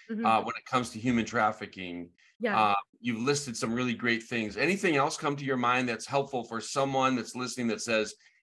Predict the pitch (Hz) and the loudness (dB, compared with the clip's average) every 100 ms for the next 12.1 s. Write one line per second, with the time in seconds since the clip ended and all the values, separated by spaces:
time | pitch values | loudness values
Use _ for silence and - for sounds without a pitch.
0 | _ 117 113 113 - 110 - 117 107 131 | _ 2 2 2 0 2 2 0 0 2
1 | 147 143 123 131 120 117 107 113 113 107 | 2 0 -2 -2 0 -2 0 2 2 0
2 | - - 113 117 117 120 107 - 123 120 | -4 -8 -2 -2 -2 -4 -4 -2 -2 -2
3 | 110 98 95 - - _ _ - 202 180 | -4 -4 -6 -12 -16 _ _ -12 -12 -8
4 | 110 110 - 113 117 110 127 123 113 113 | -6 -6 -6 -2 0 0 0 0 0 0
5 | 113 104 82 - 110 104 98 104 95 95 | 0 -2 -4 -6 -6 -4 -4 -4 -4 -6
6 | 98 95 90 87 _ _ - 131 151 165 | -12 -12 -12 -16 _ _ -4 0 2 2
7 | 160 - 156 151 151 135 135 135 131 117 | 0 -2 -2 -2 -2 0 -2 -2 -4 -4
8 | - 120 120 117 110 - 113 107 110 - | -2 0 0 0 0 2 0 0 -2 -4
9 | 120 107 95 110 113 110 110 117 107 107 | -6 -4 -2 0 0 0 -2 -2 0 -2
10 | 110 98 110 117 - - _ _ _ _ | -2 -4 -4 -6 -10 -18 _ _ _ _
11 | _ _ _ - 302 370 240 175 165 240 | _ _ _ -4 -2 2 2 2 0 2
12 | 254 | 2